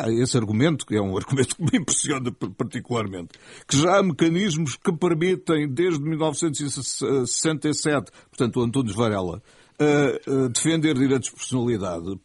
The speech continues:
por amor de Deus, give me a break. Quer dizer, agora só falta armar o Varela em grande protetor dos cidadãos da era digital. É óbvio que o que está no Código Civil se aplica,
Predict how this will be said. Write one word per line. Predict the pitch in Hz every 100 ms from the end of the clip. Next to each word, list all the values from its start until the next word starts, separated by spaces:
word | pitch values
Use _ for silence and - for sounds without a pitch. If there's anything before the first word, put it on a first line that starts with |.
| -
por | 147 180 208
amor | 127 95 98 131 139
de | 101
Deus, | 80 92 113 95 - - 82
give | 95 104
me | 117 147
a |
break. | 117 113 104 - - - -
Quer | -
dizer, | 113 113
agora | 117 139
só | 151 139
falta | - 143 139 160 151
armar | 135 127 131
o | 127
Varela | 113 135 139 143 156 156 _ -
em | 143 131
grande | 139 147 127
protetor | 147 131 139 139 147 127
dos | -
cidadãos | 151 135 135 147 147
da | 147
era | 147 151
digital. | 147 139 196 180 170 123 82 -
É | - 156
óbvio | 139 139 185 185 156 110
que | 85 117
o |
que | -
está | - 117 107
no | 95
Código | 87 107 101 92
Civil | - 95 110 110
se | -
aplica, | 120 - 185 156 160